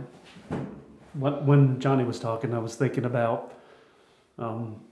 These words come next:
one of the, what was one of the most difficult things for me, but has been the most fruitful, is going, um, to my wife and going to my children, um, and humbling myself and asking for forgiveness.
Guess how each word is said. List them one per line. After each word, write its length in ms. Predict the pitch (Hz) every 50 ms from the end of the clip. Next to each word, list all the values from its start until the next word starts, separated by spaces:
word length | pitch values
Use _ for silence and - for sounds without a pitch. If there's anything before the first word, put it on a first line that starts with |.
| _ _ _
one 160 | 160 160 147
of 140 | 139 123 113
the, 440 | 123 123 127 127 127 127 127 139 135 - - - - _ _ _ _ _ _ _ _ _ _ _ _ _ _ _ _ _ _ _ _ _ _ _ -
what 300 | 151 139 151 151 - 135
was 240 | 131 143 135 -
one 140 | - 123 120
of 60 | 117
the 60 | 117 113
most 220 | 117 113 110 -
difficult 400 | - 117 - 120 117 123 120 -
things 240 | 131 120 117 117 -
for 140 | - 127 113
me, 240 | 117 113 113 113
but 200 | 110 110 120 117
has 200 | 120 120 120 117
been 320 | 120 123 123 120 120 127 123
the 60 | 120
most 260 | 120 117 117 117 -
fruitful, 680 | - - 135 139 135 - 139 127 117 113 104 101 139 - -
is 240 | 147 127 117 117
going, 520 | 120 - 127 123 127 127 123 120 123 117 - - - - - - _ _ _ _ _ _ _ _ _ _ _ -
um, 400 | 123 113 107 110 110 110 107 107 -
to 140 | - 151 156
my 160 | 143 127 123
wife 440 | 123 123 123 117 120 120 - - 151
and 100 | 147 127
going 220 | 127 127 131 123
to 120 | 127 139
my 160 | 127 123 120 113
children, 580 | - - 127 117 117 113 117 117 117 120 117 117 - - - - _ _ _ _ _ _ _ _ _ _ -
um, 320 | 123 117 117 110 110 117
and 120 | 131 127 131
humbling 460 | 127 131 135 135 135 135 127 123 127
myself 500 | 127 120 113 113 - 139 127 120 - -
and 100 | 117 117
asking 360 | 117 113 110 - - 120 113
for 100 | - 120
forgiveness. 760 | - - 131 110 123 120 113 - 113 107 101 98 - - -